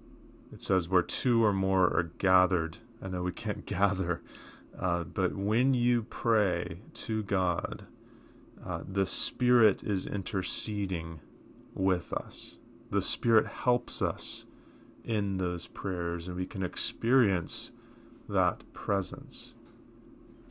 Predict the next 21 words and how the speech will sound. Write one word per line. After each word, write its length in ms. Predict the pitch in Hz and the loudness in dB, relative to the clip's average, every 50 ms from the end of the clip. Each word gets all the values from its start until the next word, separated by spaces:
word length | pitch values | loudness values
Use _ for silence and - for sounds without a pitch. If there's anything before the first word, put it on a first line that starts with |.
| - | -4
This 180 | - 127 127 - | -2 0 0 0
is 100 | 127 113 | 4 4
a 60 | 120 | 6
way 220 | 110 104 110 117 | 8 8 8 8
to 100 | 117 113 | 8 6
be 140 | 95 95 92 | 4 4 0
bolstered 680 | 87 85 - 107 98 107 110 - - - 113 92 - - | 0 2 2 4 4 4 2 0 0 0 0 2 4 4
up 220 | 92 98 95 - | 4 4 4 2
in 140 | 101 87 87 | -4 -4 -4
hope. 360 | 82 87 104 104 95 - - | -2 2 2 2 2 2 0
We 140 | 95 92 90 | -2 -2 -2
can, 340 | - - 107 92 90 87 85 - - - - - - - | -2 -4 -4 -4 -4 -4 -8 -12 -18 -20 -20 -20 -18 -10
uh, 200 | - 104 92 92 - - - - - - - - - - | -4 -4 -4 -4 -4 -8 -14 -18 -20 -20 -20 -20 -10 -2
be 420 | 110 101 98 95 92 90 - - - - - 104 90 | 0 4 4 4 4 2 0 -6 -12 -16 -14 -8 2
given 340 | 98 117 123 110 113 104 98 | 6 6 6 6 4 2 2
strength 760 | 92 - - - - - - 117 117 113 - - - - - - | 2 0 -2 -2 -2 0 2 2 2 2 -2 -6 -12 -14 -12 -6
to 220 | - 117 104 87 | -2 0 0 -2
hope 440 | - - - 107 101 92 - - - - - - - - - - | -2 -2 -2 0 0 0 -2 -6 -16 -20 -20 -20 -20 -20 -20 -12
more 580 | - 101 98 113 139 123 87 82 80 80 87 - - - - - - - - - - - - - - - - - | -6 -4 0 0 2 2 2 2 0 0 -2 -4 -10 -20 -20 -20 -20 -20 -20 -20 -20 -20 -20 -20 -20 -20 -20 -20
through 340 | - - - 104 98 95 | -14 -6 -2 -2 0 0
prayer. 600 | 92 - - - - 92 90 85 82 80 82 85 | -2 -4 -6 -4 -4 -4 -2 -2 -4 -4 -6 -8